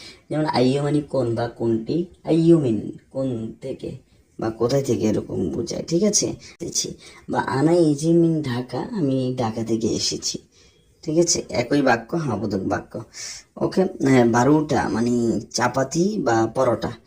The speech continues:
পরোটাও বলে কেউ, পরোটাকে চাপাতি অথবা বারোটা বলে। বারোটা হচ্ছে আরবি শব্দ। আর উজরা, উজরা মানে বাড়া, শিল তোলা,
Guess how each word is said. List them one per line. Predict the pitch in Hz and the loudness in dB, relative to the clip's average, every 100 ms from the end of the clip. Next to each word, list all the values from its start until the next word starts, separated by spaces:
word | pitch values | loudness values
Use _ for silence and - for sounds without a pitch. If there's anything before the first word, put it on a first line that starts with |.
| - - _ | -20 -20 _
পরোটাও | - 123 123 - 165 185 | 0 2 2 2 2 4
বলে | 175 175 170 | 4 4 4
কেউ, | 156 151 151 | 2 2 0
পরোটাকে | 139 131 127 139 156 | 2 2 2 0 -2
চাপাতি | - - 127 127 | -2 -2 -2 0
অথবা | 139 120 123 | 0 0 -2
বারোটা | 131 110 110 104 107 | -2 -2 -2 0 0
বলে। | 107 135 185 - - - | 0 0 -4 -6 -20 -6
বারোটা | 110 113 117 135 | 0 2 2 0
হচ্ছে | 131 - | 0 0
আরবি | 104 95 | 0 -2
শব্দ। | 107 - - - 90 - _ _ _ _ _ _ - - _ | -2 -2 -4 -6 -8 -12 _ _ _ _ _ _ -20 -20 _
আর | - 127 120 - | -2 -2 -2 -2
উজরা, | - 143 - 117 101 - _ _ _ _ | 0 2 2 2 0 -2 _ _ _ _
উজরা | 127 127 131 | -6 -2 0
মানে | 127 135 | 2 2
বাড়া, | 117 107 110 160 | 2 2 2 2
শিল | 160 - 151 151 | 2 6 6 6
তোলা, | 143 - 104 110 107 | 4 0 0 0 -2